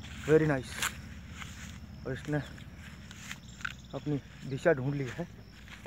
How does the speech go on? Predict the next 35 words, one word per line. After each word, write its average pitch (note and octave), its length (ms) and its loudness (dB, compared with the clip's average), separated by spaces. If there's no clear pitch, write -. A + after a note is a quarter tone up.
और B2+ 80 -2
ये C#3+ 60 2
जा C3 160 2
रहा D#3+ 180 10
है, C#3 220 0
बहुत D3+ 180 10
खूब, C3 220 0
very D3+ 220 10
nice। C3 240 0
और C#3+ 60 2
ये D3 60 2
चल F3+ 180 10
दिया F3 180 12
है, B2 100 2
बहुत F3+ 160 12
सुंदर। C3+ 220 0
देखिए D3 260 8
आप, - 420 -6
ओहो, C#3+ 300 8
चमक E3+ 300 8
बता D#3 180 10
रही D#3+ 200 10
है E3 60 12
इसकी - 220 2
कोबरा, D#3+ 300 12
बहुत D3 140 6
सुंदर। C#3 180 2
जाओ A3 300 12
मित्र, G#3+ 380 12
मिलेंगे B3+ 240 12
फिर B3 120 12
कभी, A3+ 220 12
जिंदा G#3 240 12
रहे F#3+ 200 12
तो। F3+ 140 10